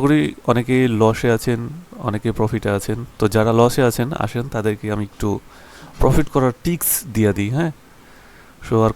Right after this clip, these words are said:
কতদিন লসে থাকবেন ভাই, আর কত লস করবেন? So লসের দিন শেষ করেন, আসেন আমরা প্রফিট, প্রফিটেবল হই এবং আমরা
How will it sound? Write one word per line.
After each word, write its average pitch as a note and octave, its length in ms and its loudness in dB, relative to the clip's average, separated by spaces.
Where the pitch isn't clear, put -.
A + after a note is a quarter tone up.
কতদিন D#3+ 300 0
লসে B2+ 260 2
থাকবেন G#2 340 -6
ভাই, G2+ 120 -4
আর A#2+ 60 -6
কত A2+ 120 0
লস G#2+ 220 0
করবেন? G2 260 -2
So - 60 -6
লসের A#2 260 2
দিন B2+ 180 2
শেষ C3+ 200 -2
করেন, B2+ 180 0
আসেন G#2+ 200 -8
আমরা A2 200 -10
প্রফিট, B2 240 -10
প্রফিটেবল B2 440 2
হই C#3 140 0
এবং G#2+ 200 -2
আমরা G2 180 2